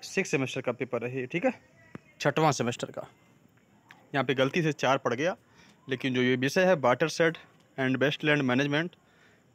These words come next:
ये सिक्स सेमेस्टर का है जो कल पेपर होगा। तो इस वीडियो में हम लगभग पचास ऐसे क्वेश्चंस लेके आए हैं जो आपसे सीधे पूछ लिए जाएंगे,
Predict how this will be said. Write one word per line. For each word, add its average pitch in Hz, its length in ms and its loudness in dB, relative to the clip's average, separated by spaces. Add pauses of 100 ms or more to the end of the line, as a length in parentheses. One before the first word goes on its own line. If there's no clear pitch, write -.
(140)
ये 170 120 0
सिक्स - 380 -6
सेमेस्टर 135 340 -2
का 123 120 0
है 156 140 0
जो 156 80 -6
कल 139 260 0
पेपर 113 260 -4
होगा। 117 300 -8 (1080)
तो 147 180 -4
इस 165 140 0
वीडियो 165 260 4
में 165 100 4
हम 160 160 2
लगभग 139 400 0 (560)
पचास 165 440 2
ऐसे 147 220 0
क्वेश्चंस 151 400 -2
लेके 131 300 0
आए 127 160 0
हैं 165 160 -6 (580)
जो 131 100 -4
आपसे 139 300 -2
सीधे 143 320 -2
पूछ 131 280 -4
लिए 143 140 0
जाएंगे, 151 360 -2